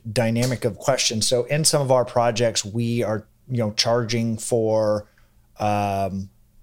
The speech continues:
internet, you know, bulk bringing in fiber, doing some things like that. And then we're getting, you know, batch, uh, or wholesale rates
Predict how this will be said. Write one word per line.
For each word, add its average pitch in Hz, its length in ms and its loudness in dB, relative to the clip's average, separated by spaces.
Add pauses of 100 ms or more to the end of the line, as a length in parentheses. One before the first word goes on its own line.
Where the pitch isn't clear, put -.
(340)
internet, 120 420 -2 (240)
you 117 120 -4
know, 107 200 -2
bulk 117 760 -2
bringing 120 400 -2
in 113 160 0
fiber, 113 460 0
doing 117 280 -2
some 113 160 0
things 117 300 -2
like 113 220 0
that. 107 280 0
And 110 120 -2
then 113 120 -2
we're 113 120 -2
getting, 110 500 -4 (340)
you 123 140 -4
know, 101 200 -4 (200)
batch, - 540 0 (120)
uh, 104 600 -2 (120)
or 98 200 -6
wholesale 139 520 2
rates 139 540 0